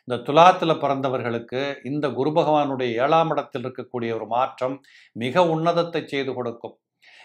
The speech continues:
இதுவரையிலும் இருந்த கெட்ட பெயர், கெட்ட சம்பந்தப்பட்ட விஷயங்களை உங்களை விட்டு விலகும். பழக்க வழக்கத்தாலேயே பீடிக்கப்பட்டு நீங்கள் உங்களை கெடுத்து கொண்டிருந்த நிலைகளிலிருந்து நீங்கள் புத்திசாலித்தனமாக மாற்று சக்தியை, மாற்று உணர்வை கடைப்பிடித்து வெளியில வருவீங்க.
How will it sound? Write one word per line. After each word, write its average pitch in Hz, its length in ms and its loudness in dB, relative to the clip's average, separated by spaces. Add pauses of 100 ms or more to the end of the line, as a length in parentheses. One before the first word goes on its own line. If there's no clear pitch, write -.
(100)
இதுவரையிலும் 180 580 6
இருந்த 170 280 2
கெட்ட 151 280 -2 (100)
பெயர், 160 280 2
கெட்ட 143 300 -4
சம்பந்தப்பட்ட 151 680 -2
விஷயங்களை 156 560 -2
உங்களை 135 280 -4
விட்டு 131 280 -6
விலகும். 135 420 0 (540)
பழக்க 165 340 6
வழக்கத்தாலேயே 180 840 6 (120)
பீடிக்கப்பட்டு 175 720 -2
நீங்கள் 151 380 0
உங்களை 139 260 -2
கெடுத்து 160 380 -2
கொண்டிருந்த 147 480 -2
நிலைகளிலிருந்து 151 920 -2
நீங்கள் 135 300 -6
புத்திசாலித்தனமாக 147 1120 0
மாற்று 156 280 0
சக்தியை, 139 560 -6
மாற்று 139 420 -2
உணர்வை 147 380 -2
கடைப்பிடித்து 135 680 -6
வெளியில 131 320 -4
வருவீங்க. 123 360 -6